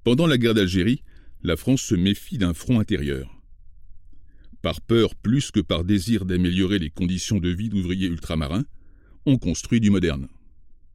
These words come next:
Les familles sont jetées dans des cités en périphérie. Plus jeunes, plus virulents, les célibataires sont casés dans des foyers, dans les centres. On garde ainsi l'œil sur eux.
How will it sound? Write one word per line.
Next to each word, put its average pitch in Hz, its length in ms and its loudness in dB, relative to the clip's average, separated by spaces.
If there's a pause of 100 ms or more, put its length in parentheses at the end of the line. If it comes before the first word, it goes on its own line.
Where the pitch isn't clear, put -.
(1080)
Les 101 120 -2
familles 101 320 2
sont 104 220 -2
jetées 104 320 2
dans 110 100 0
des 98 140 0
cités 120 300 -2
en 110 80 -2
périphérie. 101 600 -4 (1700)
Plus 92 180 -2
jeunes, 117 340 0 (500)
plus 135 140 2
virulents, 113 440 2 (640)
les 113 80 4
célibataires 127 600 4
sont 98 160 0
casés 117 300 4
dans 110 140 4
des 90 100 2
foyers, 127 460 2 (320)
dans 117 140 4
les 127 80 6
centres. - 340 -4 (1200)
On 87 120 0
garde 101 260 2
ainsi 85 240 0
l'œil 82 100 2
sur 101 240 0
eux. 87 80 0